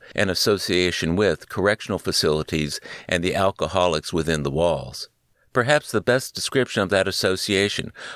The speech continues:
was written in a letter to a prison group by Bill W. in nineteen forty-nine and later published in the book As Bill Sees It.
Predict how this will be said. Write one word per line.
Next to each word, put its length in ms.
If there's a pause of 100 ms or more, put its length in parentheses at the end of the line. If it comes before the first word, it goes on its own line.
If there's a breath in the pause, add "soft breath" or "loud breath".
was 220
written 280
in 180
a 60
letter 320
to 180
a 60
prison 360
group 320 (180)
by 140
Bill 300
W. 400
in 80
nineteen 360
forty-nine 720 (280 loud breath)
and 120
later 280
published 480
in 100
the 80
book 340 (260)
As 180
Bill 200
Sees 360
It. 200